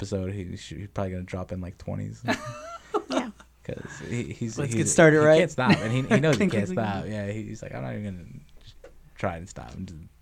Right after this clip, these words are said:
Speaker 1: pay the head."
Speaker 3: Good luck keeping count. <laughs>
Speaker 1: So it, it's a complete different atmosphere, though, uh, from doing, 'cause, uh, with our podcast, we, we, it, when we first started, it was just her and me cuddled next together into one mic. Do you remember?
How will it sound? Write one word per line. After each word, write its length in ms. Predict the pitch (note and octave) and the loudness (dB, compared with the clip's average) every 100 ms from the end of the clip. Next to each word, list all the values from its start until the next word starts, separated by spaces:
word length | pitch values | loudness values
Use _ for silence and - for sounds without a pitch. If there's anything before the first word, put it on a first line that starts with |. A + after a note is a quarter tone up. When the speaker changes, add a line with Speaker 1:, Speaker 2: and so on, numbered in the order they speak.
| _ _ | _ _
Speaker 1:
pay 180 | - G#2 | -2 -2
the 60 | F#2+ | -2
head." 180 | F#2 - - - - - - | -6 -8 -18 -20 -20 -16 -8
Speaker 3:
Good 320 | D#3 - F#3 | -6 -2 0
luck 160 | F3 | 0
keeping 280 | - G#3+ F#3+ | 4 8 10
count. 300 | F#3 A3 A3 - | 10 10 8 10
<laughs> 40 | E3 - - - - - - - - | 8 8 -12 -18 -20 -20 -12 -12 -4
Speaker 1:
So 80 | B2+ | -2
it, 160 | B2+ B2 | 0 0
it's 140 | C3+ C#3 | 0 2
a 20 | |
complete 420 | A2+ A2 C3+ B2+ | 0 2 2 2
different 360 | A#2 G#2 G2+ F#2 | -2 -2 -6 -6
atmosphere, 560 | E2+ F#2+ F#2+ - F2+ | -10 -8 -8 -6 -6
though, 260 | F2+ F#2 G#2 - - | -4 -6 -8 -12 -4
uh, 300 | G#2+ G2 F#2+ | -2 -2 -2
from 260 | - G2+ | -2 0
doing, 280 | G2 G2+ G2 | 2 0 0
'cause, 200 | A#2 G#2+ - | 0 -2 -4
uh, 160 | G2+ | -6
with 140 | F#2+ A2+ | -2 -2
our 180 | G2 B2+ | 0 0
podcast, 640 | D#3+ B2 G2 - G2 F#2+ - | 0 -6 -6 -6 -6 -6 -8
we, 240 | G2+ G#2 | -4 -4
we, 140 | E2 G2+ | -4 -6
it, 420 | E2 A2+ G#2+ E2 | 2 4 4 2
when 140 | A2+ | 0
we 80 | A2+ | 0
first 320 | G#2 B2 C#3+ | 2 0 0
started, 300 | - G2+ F#2 | -2 -4 -4
it 60 | F#2+ | -8
was 140 | F#2+ | -8
just 180 | F#2+ - | -10 -8
her 280 | - A2 G#2+ | -4 -2 -4
and 220 | F2 F#2+ | -6 -6
me 160 | G2+ G2+ | -6 -6
cuddled 400 | - G#2+ G2+ G2 | -6 -4 -4 -6
next 200 | G2+ - | -8 -8
together 340 | F#2+ F#2+ F#2+ | -8 -6 -4
into 160 | F#2+ F#2 | -4 -6
one 260 | F#2+ G#2 G2+ | -2 0 0
mic. 280 | G#2 G#2+ - | -2 -4 -6
Do 80 | G2+ | -6
you 60 | |
remember? 400 | G#2 A2 B2+ C3 | -4 -2 -4 -6